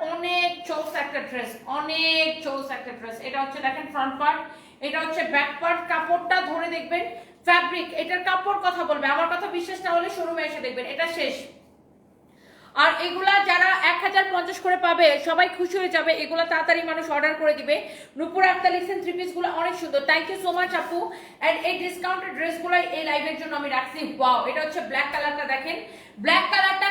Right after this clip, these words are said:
কিন্তু just wow। এটা হচ্ছে দেখেন আপনার ব্যাক পার্ট, নিচের দিকে হাতার কাপড়টা দেওয়া আছে। একটার চেয়ে আপু একটা বেশি সুন্দর। আমি তো আক্তার আপু, এগুলার দাম ষোলোশো আশি টাকা ছিল, but এখন আমি এই লাইভের জন্য এটাকে এক হাজার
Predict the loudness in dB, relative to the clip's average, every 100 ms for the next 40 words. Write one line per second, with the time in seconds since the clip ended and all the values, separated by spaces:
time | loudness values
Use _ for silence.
0 | 0 -4 -8 -6 0 2 2 -4 0 0
1 | 0 -4 -12 -10 -2 2 2 2 0 0
2 | 0 0 4 2 4 2 2 2 4 4
3 | 0 -8 -8 -8 -4 -2 0 2 2 0
4 | -2 -2 -2 2 4 4 2 0 0 -2
5 | -12 -16 0 0 0 4 6 6 2 -2
6 | 2 0 0 0 0 2 -2 -2 -8 -8
7 | -8 -4 -4 -4 -12 -10 0 2 2 4
8 | 2 4 4 4 4 -2 -2 2 2 2
9 | 0 -2 -4 -6 -4 -2 -2 -2 -2 -2
10 | -2 -2 0 2 0 0 -2 -2 -4 -6
11 | -6 -2 -2 -2 -4 -4 -4 -2 -2 -4
12 | -2 -2 0 0 0